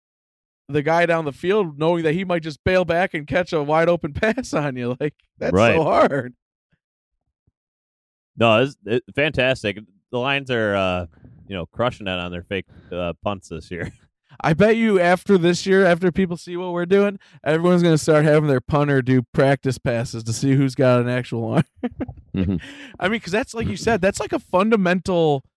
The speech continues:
Speaker 1: play. Like, that's not, like, a clever drop. It's just, there's a simple physics of the situation where that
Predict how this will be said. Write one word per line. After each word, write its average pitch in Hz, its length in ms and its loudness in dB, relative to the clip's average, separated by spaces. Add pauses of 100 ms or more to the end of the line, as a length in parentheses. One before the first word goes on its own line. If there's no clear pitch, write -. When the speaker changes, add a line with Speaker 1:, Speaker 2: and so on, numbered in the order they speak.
(200)
Speaker 1:
play. 147 460 0
Like, 120 200 -4
that's 156 220 0
not, 208 140 2
like, 196 140 0
a 165 80 0
clever 165 420 2
drop. 139 400 4
It's 127 140 -2
just, 156 200 -2 (380)
there's 165 140 4
a 156 80 0
simple 214 480 4
physics 196 500 4
of 165 120 4
the 147 80 0
situation 151 720 2
where 131 120 4
that 156 160 4